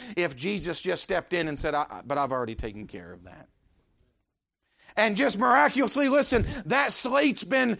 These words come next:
washed clean by the blood of Christ, not because of our holiness, but because of what Jesus did. Hey, listen, when we stand before God, the only pleading of mercy that we can do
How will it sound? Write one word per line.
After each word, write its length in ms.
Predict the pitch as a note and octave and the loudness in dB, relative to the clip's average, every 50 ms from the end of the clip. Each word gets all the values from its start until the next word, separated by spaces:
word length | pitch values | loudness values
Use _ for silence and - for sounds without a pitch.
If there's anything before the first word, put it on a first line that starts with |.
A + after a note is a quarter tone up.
| - A#3 | -6 -8
washed 840 | - F3+ F#3 A3 A#3+ C#4 D4 D4+ D#4 E4 D#4+ B3 - - - - - | -4 0 4 6 8 8 8 8 8 6 6 2 0 -4 -8 -10 -12
clean 880 | - - A3 A#3+ B3 C4 C4+ B3 A3+ F#3 D3+ B2 A2 G2 F2 D2+ D2+ - _ _ _ _ _ _ _ _ _ _ _ _ _ | -8 -6 -2 0 2 2 4 4 2 2 0 -2 -4 -6 -8 -12 -14 -18 _ _ _ _ _ _ _ _ _ _ _ _ _
by 240 | - C3+ F3 F#3 F3 | -2 2 2 2 2
the 140 | D#3 E3 D#3 | 2 0 -2
blood 340 | B2+ C3+ D3+ F#3 G3+ A3 A3+ | -2 -2 0 2 2 4 2
of 180 | A#3+ G3+ - | 2 0 -2
Christ, 680 | - - F#3 F3+ D#3+ B2 A2 G#2 G2+ F#2+ - - - _ _ _ _ _ _ _ _ _ _ _ _ _ - | -6 -6 -4 -4 -2 -2 -4 -6 -8 -10 -12 -14 -16 _ _ _ _ _ _ _ _ _ _ _ _ _ -10
not 380 | - B2 D3+ F#3 A#3+ D4 C4+ | -4 0 4 4 4 4 4
because 400 | A#3+ C#4+ C4+ - C4 C#4 C4 G#3 | 2 0 0 2 2 0 2 2
of 120 | B3+ A#3 G3+ | 2 2 4
our 220 | G3+ G3 F#3 E3 | 4 4 4 4
holiness, 440 | D3+ E3 E3+ D#3 D#3 D3 D#3 D#3 D3+ | 2 0 -2 -2 -2 -2 -4 -4 -6
but 140 | - D3 B2+ | -8 -8 -8
because 280 | C#3 C3 - D#3+ C3+ | -8 -8 -8 -8 -6
of 80 | C3+ B2+ | -6 -6
what 180 | C3 C3+ C3 G#2+ | -6 -6 -6 -6
Jesus 480 | A2 B2+ B2+ A2+ G2+ F#2 G#2+ F#2+ - | -8 -12 -12 -12 -12 -14 -14 -14 -16
did. 240 | - - - - - _ _ _ _ _ _ _ _ _ _ _ _ _ _ _ - | -18 -20 -20 -20 -20 _ _ _ _ _ _ _ _ _ _ _ _ _ _ _ -4
Hey, 100 | C#3 C3 | -2 0
listen, 320 | C3+ D#3 D#3+ D#3 - D3 | 2 0 0 0 -2 -4
when 100 | C#3 C#3 | -2 -2
we 120 | C#3+ D3+ | -2 -4
stand 300 | D3+ - - E3 D#3+ D#3+ | -4 -4 -4 -2 -2 -2
before 320 | D#3 D3 - E3+ F3 E3+ D3+ | -2 -4 -4 -4 -4 -4 -2
God, 360 | C3+ D#3+ E3+ E3+ E3 D#3 C#3 - - - - - | 0 2 4 4 4 4 2 -2 -8 -20 -8 -4
the 160 | C#3+ D3 D3+ | 0 0 2
only 260 | D#3+ F#3 F#3+ F3+ F3 | 2 0 0 0 -2
pleading 560 | D#3+ - - - F3+ F#3+ G3+ F3 F3 E3+ E3+ | -2 -4 -4 -4 -2 -2 0 -2 -2 -2 -2
of 120 | E3 D#3+ C#3+ | -4 -4 -4
mercy 400 | E3+ F3 F#3 F3 - - F#3 F3 | -4 -2 -2 -2 -4 -4 -4 -4
that 160 | D#3+ F3 D#3 | -4 -4 -2
we 140 | E3+ F3 F3+ | -4 -4 -4
can 220 | - F#3 E3+ D#3+ | -4 -6 -4 -2
do 300 | D#3 F3 F#3+ F#3 F3 D#3 | 2 2 4 4 2 2